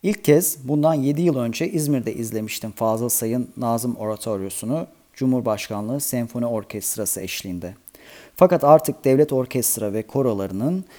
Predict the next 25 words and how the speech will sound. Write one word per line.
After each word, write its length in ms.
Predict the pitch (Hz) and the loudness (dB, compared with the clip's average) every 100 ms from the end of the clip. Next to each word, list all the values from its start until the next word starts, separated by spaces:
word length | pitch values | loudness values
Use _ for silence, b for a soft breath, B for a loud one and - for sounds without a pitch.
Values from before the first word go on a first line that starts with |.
| B - | B -6
Fazıl 380 | 131 120 131 | 0 0 0
Say'ın 300 | 139 135 127 | -2 0 -2
eserlerini 640 | 120 117 123 113 113 113 123 | -2 -2 0 -2 -4 -6 -6
icra 380 | 120 127 123 107 | -6 0 0 0
etmesi 380 | - 95 - | -6 -10 -8
yasaklandığı 600 | 104 - 113 127 120 120 156 | -4 -2 -2 -4 -2 0 0
için 440 | 127 - 139 180 B B | -2 -4 -6 -6 B B
Fazıl 380 | - 123 123 139 | -2 2 4 2
Say'ın 460 | - 143 175 233 - - | 2 2 2 0 -4 0
kendi 280 | 135 143 | 0 2
kurduğu 540 | 170 - 101 123 151 127 | -2 -4 -2 0 0 4
ve 300 | 113 - - - | 2 2 -6 -2
İbrahim 500 | 123 127 123 170 139 | 2 2 2 0 0
Yazıcı'nın 440 | 117 123 120 147 | 0 -2 0 0
şefliğini 640 | 147 - 113 - 123 120 | 0 -2 -2 -2 0 2
yaptığı 640 | 123 80 - 104 117 180 180 B B - | 2 0 -4 -2 2 2 -2 B B -2
Nazım 340 | 127 127 127 | 2 2 2
Hikmet 380 | 135 - 151 147 | -2 0 -2 -2
Korosu 500 | 113 104 95 - - - | -6 -6 -4 -2 -4 -4
ile 240 | 110 98 101 | -6 -4 -4
birlikte 600 | 101 104 - 147 170 165 B B | -6 -6 -2 2 2 -2 B B
Nadi 320 | 123 123 117 123 | 0 2 2 2
Özgünç'ün 640 | 147 151 117 107 - 95 | 2 2 0 -6 -6 -6
yönettiği 540 | 98 113 95 - 98 | -2 -2 -4 -6 -2
Bilkent, 400 | 135 127 101 95 | -2 -2 -4 -8